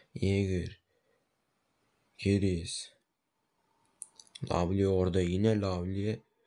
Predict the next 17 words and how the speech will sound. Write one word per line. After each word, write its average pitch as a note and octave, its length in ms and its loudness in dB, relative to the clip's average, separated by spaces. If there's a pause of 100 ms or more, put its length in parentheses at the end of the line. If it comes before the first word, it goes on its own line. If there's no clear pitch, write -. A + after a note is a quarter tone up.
(400)
Bugün G#2+ 640 2 (1120)
güzel G2+ 320 4
oynuyor G2 480 0
Lovely. F#2 640 -6
Neuer. F2+ 680 -4 (2000)
Karius. F#2+ 760 0
Lucifer. B2 1000 0 (160)
Bir G#2+ 140 -2
pas A#2 340 -2
denemesi G2+ 500 -2
araya G2+ 280 0
giriyorlar. F#2 840 -4 (960)
Hala G#2 380 0
top A2+ 300 -2 (100)
L G2+ 120 2 (100)
A G2+ 60 -2
Diablo'sta. G#2 840 -2